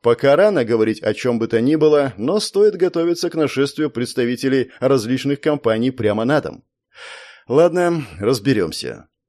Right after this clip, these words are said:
Очистив разум от бессмысленных волнений, разбойник сосредоточился на текущем задании.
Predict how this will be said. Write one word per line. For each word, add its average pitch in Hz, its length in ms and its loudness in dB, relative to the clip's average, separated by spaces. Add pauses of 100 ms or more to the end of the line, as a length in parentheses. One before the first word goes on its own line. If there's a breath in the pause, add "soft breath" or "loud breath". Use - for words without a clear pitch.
(240)
Очистив 175 600 -2
разум 147 400 2
от 120 120 0
бессмысленных 117 720 -2
волнений, 127 680 0
разбойник 156 600 -2
сосредоточился 131 920 -2
на 110 140 -2
текущем 117 480 -6
задании. 90 520 -4